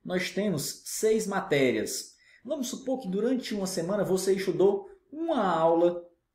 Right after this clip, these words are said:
de cada matéria. Você começou agora e estudou a aula zero zero de cada uma delas. Então, você vai resolver questões sobre essas seis aulas estudadas durante a semana. "Bruno, é só nesse momento que eu resolvo questões?"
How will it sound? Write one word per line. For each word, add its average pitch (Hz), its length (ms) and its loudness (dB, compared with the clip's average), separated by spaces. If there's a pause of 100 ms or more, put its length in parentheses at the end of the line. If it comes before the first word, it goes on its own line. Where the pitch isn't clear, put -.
(100)
de 151 200 -4
cada 139 380 2
matéria. 135 500 2
Você 117 220 -4
começou 147 400 -6
agora 156 320 -2
e 165 40 -4
estudou 151 300 -6
a 151 60 -2
aula 147 240 -2
zero 151 260 -2
zero 139 260 -4
de 131 120 -8
cada 135 240 -4
uma 143 100 -4
delas. 113 540 0 (100)
Então, 226 220 -4
você 214 200 -4
vai 175 160 -6
resolver 160 440 -4
questões 160 640 -6 (240)
sobre 170 580 2 (200)
essas 165 340 0
seis 180 500 0
aulas 143 720 2
estudadas 123 880 -2
durante 120 640 -4 (160)
a - 100 -10
semana. 117 640 0 (400)
"Bruno, 247 240 4
é 190 40 0
só 220 140 -2
nesse 220 200 -2
momento 170 240 -4
que - 80 -4
eu 156 40 -2
resolvo 139 260 0
questões?" 170 580 -2